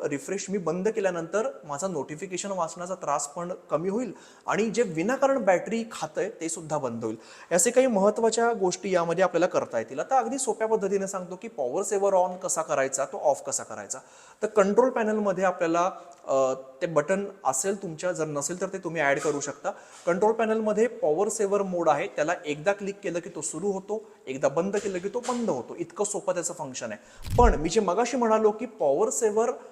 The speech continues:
on करायचं नाहीये, तरी पण ॲप बॅकग्राऊंड रिफ्रेश कमी करायचं आहे, ब्राईटनेस कमी करायचा आहे, तर तुम्हाला एकदा डिस्प्ले सेटिंगला जावं लागेल, ज्यासाठी ब्राईटनेस तिकडून तुम्ही कमी करू शकता.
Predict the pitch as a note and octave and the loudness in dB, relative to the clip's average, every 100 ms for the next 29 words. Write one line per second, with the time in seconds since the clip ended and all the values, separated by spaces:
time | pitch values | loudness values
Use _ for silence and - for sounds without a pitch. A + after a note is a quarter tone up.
0 | - - - D3 G#3+ A3+ - E3 E3+ G3+ | -20 -14 -2 2 2 -2 -2 4 4 4
1 | A3+ A3 G#3+ A3+ E3+ D#3+ E3 G#3 - - | 0 -2 -2 -2 -2 -4 -4 -8 -6 0
2 | D#3 - - D3+ D3 D3+ E3+ E3+ D3 - | 0 0 -10 0 0 0 -4 -4 -8 -4
3 | E3 E3+ - - C3+ D#3 F3+ F3+ E3+ F3+ | -4 -4 -10 -8 -6 -4 0 2 2 0
4 | F#3+ - - C3 C3 F#3 F#3 F#3+ F3+ F#3+ | -4 -8 -6 -2 -2 -4 -4 -4 -2 0
5 | F#3 F3+ A3 - - - E3 E3 F3+ E3 | 0 0 -6 -8 -20 -14 -6 0 2 2
6 | E3 D#3+ C3+ - F#3 G3 G3 G3 G3 F#3+ | 2 0 -2 -4 -4 -4 -6 -4 -2 0
7 | F#3+ F#3+ G3 A#3+ F3 D#3 D#3 D3+ F#3 - | 0 -2 -4 -6 -2 -2 -2 -8 -12 -14
8 | - - C#3 C3+ C#3 F3+ F#3 F3 E3+ E3+ | -20 -10 0 0 0 -8 -8 -8 -6 -6
9 | E3+ E3+ D#3+ E3 E3 D#3 D#3+ G3 | -8 -8 -10 -8 -8 -8 -8 -6